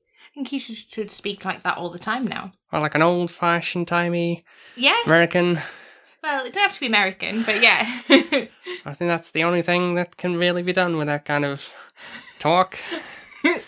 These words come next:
Speaker 2: You see?
Speaker 1: I do like George Bailey quite a lot,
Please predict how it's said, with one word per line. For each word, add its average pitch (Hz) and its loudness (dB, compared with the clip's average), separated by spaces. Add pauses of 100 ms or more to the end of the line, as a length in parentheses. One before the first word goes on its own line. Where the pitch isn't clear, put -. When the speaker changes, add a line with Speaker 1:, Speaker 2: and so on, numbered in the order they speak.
(120)
Speaker 2:
You 147 -8
see? 196 2 (1500)
Speaker 1:
I 277 -4
do 311 2
like 262 -2
George 220 -4
Bailey 190 -2
quite 196 2
a - -6
lot, 180 -4